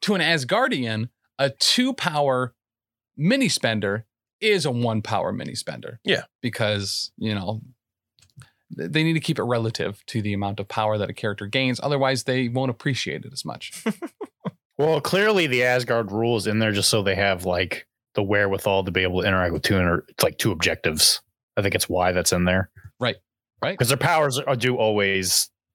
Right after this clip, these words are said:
Speaker 3: represent the fact that they will, they will have more power.
Speaker 1: Yeah. Oh,
Speaker 3: I think
Speaker 1: yeah.
Speaker 3: acro-, I think on, I think on all of them.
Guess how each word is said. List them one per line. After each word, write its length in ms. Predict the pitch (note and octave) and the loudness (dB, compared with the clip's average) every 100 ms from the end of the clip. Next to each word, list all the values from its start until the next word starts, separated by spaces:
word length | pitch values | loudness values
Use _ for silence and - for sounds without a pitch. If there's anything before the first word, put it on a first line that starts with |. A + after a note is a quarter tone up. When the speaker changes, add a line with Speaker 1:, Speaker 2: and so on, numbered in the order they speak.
| _ | _
Speaker 3:
represent 480 | G#2+ G2 G2 G#2 F2+ | 0 2 2 2 2
the 60 | - | 0
fact 180 | F2+ F#2 | 0 0
that 100 | E2+ | 0
they 100 | F2+ | 0
will, 200 | F2 - | 0 0
they 80 | G2 | 0
will 140 | F2 | 0
have 360 | - G2 F2 E2+ | 0 0 0 -2
more 180 | E2 E2 | -4 -2
power. 460 | E2 D#2 D2 D#2 - _ _ _ _ - | 0 2 2 -2 -8 _ _ _ _ -2
Speaker 1:
Yeah. 180 | G#3 G3+ _ _ - - _ _ _ _ _ _ A#2 | -2 -2 _ _ -20 -20 _ _ _ _ _ _ -4
Oh, 160 | D#3+ B2+ | -2 0
Speaker 3:
I 40 | |
think 140 | G#2 | 0
Speaker 1:
yeah. 100 | - | 0
Speaker 3:
acro-, 120 | C3+ F#2+ | 0 0
I 20 | |
think 160 | F#2 A#2 G#2+ | 0 0 0
on, 60 | F#2 G2+ | 0 2
I 20 | |
think 140 | C3 G#2 | 2 2
on 100 | F#2 | 2
all 200 | G2 F2 | 2 2
of 40 | |
them. 140 | F2+ | -2